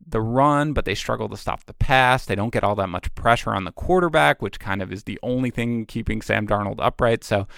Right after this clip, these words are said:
the Jets are coming off two straight wins here, as we talked about. So how do you feel here about the Raiders laying three with an over-under at forty-five and a half?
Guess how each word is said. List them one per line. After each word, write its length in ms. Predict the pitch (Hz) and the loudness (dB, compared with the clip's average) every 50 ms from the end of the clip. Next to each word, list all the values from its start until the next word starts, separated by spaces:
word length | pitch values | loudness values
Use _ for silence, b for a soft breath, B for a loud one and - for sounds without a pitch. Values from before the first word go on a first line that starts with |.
| B B B B B B | B B B B B B
the 80 | 131 127 | 2 4
Jets 200 | 160 175 190 - - | 6 4 4 2 0
are 200 | - 147 165 185 | 2 2 2 2
coming 260 | - 180 185 190 185 | 2 -2 -2 0 2
off 180 | 175 175 165 - | 2 2 2 2
two 140 | - 165 156 | 0 0 0
straight 240 | - 196 185 180 | 2 0 0 2
wins 240 | 185 240 277 294 - | 2 2 2 2 2
here, 140 | 165 139 131 | 2 2 2
as 120 | 131 127 | 2 2
we 80 | 147 151 | 0 0
talked 260 | - 160 170 165 - | 0 0 0 0 0
about. 160 | 139 110 107 | 0 -2 0
So 140 | - 110 101 | 0 -2 -4
how 220 | - - - 202 294 | -2 0 0 2 2
do 80 | 302 | 2
you 80 | 262 233 | 2 0
feel 300 | - - 226 208 180 143 | 0 0 2 4 4 4
here 260 | 127 120 110 110 104 | 4 4 4 4 4
about 240 | 90 110 107 107 - | 4 4 4 4 4
the 100 | 120 113 | 2 2
Raiders 400 | 117 120 135 147 151 139 - - | 2 2 2 2 2 -2 -2 -2
laying 240 | 123 120 120 120 117 | -2 0 0 -2 -2
three 540 | 110 - - 139 139 139 127 120 117 110 b b b b b b | -4 -6 -4 0 2 2 2 2 0 -2 b b b b b b
with 120 | - 117 | 0 2
an 100 | 120 120 | 4 4
over-under 420 | 90 104 120 123 120 113 110 107 98 | 2 2 0 2 2 2 2 2 0
at 80 | 95 | 0
forty-five 460 | - - 104 104 101 98 - - - - | 0 -2 -2 -2 -2 0 0 -2 -2 -2
and 100 | - - | -4 -8
a 20 | |
half? 180 | 113 107 - | -10 -10 -12